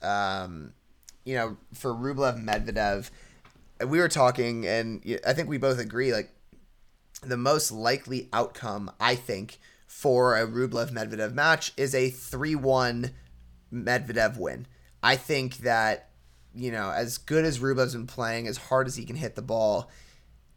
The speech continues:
it's just likely that Medvedev grinds it out and is able to, is able to just keep the ball in play enough where Rublev's like, "What am I gonna do?" And so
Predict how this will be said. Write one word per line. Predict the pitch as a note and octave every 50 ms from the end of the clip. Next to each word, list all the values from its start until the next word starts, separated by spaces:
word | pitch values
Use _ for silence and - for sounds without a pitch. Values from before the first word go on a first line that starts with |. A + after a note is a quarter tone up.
| - - -
it's | - B2+ A#2+ A#2+ - -
just | - - C3+ B2+ A2+ A2 G#2+ - - - - - - - - - - - - -
likely | G2+ G2+ G2+ G#2 G#2+ B2+ C3 - - B2+ B2+ A#2 A2+ A2+ A2 A2 -
that | - F2+ A2 G#2+ G2 G2 G2 - - - - - - - -
Medvedev | - B2+ B2 G#2+ G#2+ G2+ G#2+ A2 G#2+ A2 A#2+
grinds | - - G#2 G2 G2+ G#2+ A2 B2
it | A2+ G#2
out | C3 F3 F3 A2+ - - - - -
and | G2+ A2 G#2+ G#2
is | A2 A#2+ B2
able | G#2+ G2 G#2 A2 A2 A2
to, | - - A#2 G#2 G#2 G2+ G#2 F#2+ F#2 F2 - -
is | - - - - - - G#2+ A2+
able | G#2+ G#2 G#2 G#2
to | - - A2 G2 G2 - - -
just | - - - - - - -
keep | - - A#2 A#2 -
the | - A#2
ball | G2+ G#2+ G#2 A2+ A2
in | A2+
play | - - A2 A2 B2
enough | A#2 A2 G#2 G#2+ - -
where | G#2 F#2
Rublev's | F2+ G2 G#2+ G#2+ G#2 G2+ G#2 B2+
like, | A2 G2+ - -
"What | F#2+ G#2 G#2
am | A2+ A2
I | G#2+ G2+
gonna | G#2 G2 G2 -
do?" | - D3 B2+ A#2 - - - - - - -
And | - A#2
so | A#2+ - C3 A#2 A2+ A2+ G#2+ G#2+ -